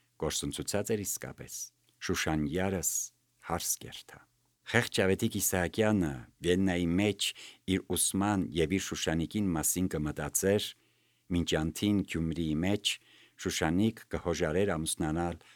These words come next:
Հովանես Տեր Միրաքյանին հետ։ Հարսանիքը փառավոր եղավ, և Ավետիքին քույրը՝ Գենևապե, անպատեություն չտեսավ նամակով մը հարսանեկան արարողության մասին շռընթալից տողեր գրելու մեջ։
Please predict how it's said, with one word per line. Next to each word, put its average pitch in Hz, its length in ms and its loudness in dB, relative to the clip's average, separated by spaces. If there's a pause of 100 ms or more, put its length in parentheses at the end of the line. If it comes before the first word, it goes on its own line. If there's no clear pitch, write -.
(160)
Հովանես 82 440 0
Տեր 82 260 0
Միրաքյանին 71 680 -4
հետ։ - 340 -16 (1300)
Հարսանիքը 104 720 2 (240)
փառավոր 82 520 0
եղավ, - 360 -14 (800)
և 82 200 2
Ավետիքին 82 460 0
քույրը՝ 95 460 0 (640)
Գենևապե, 80 680 0 (1040)
անպատեություն 113 760 4
չտեսավ 113 580 2
նամակով 85 560 4
մը 92 220 4 (240)
հարսանեկան 87 800 0
արարողության 82 760 -2
մասին 92 400 0 (180)
շռընթալից 87 880 0
տողեր 85 480 0
գրելու 78 460 -2
մեջ։ 65 340 -8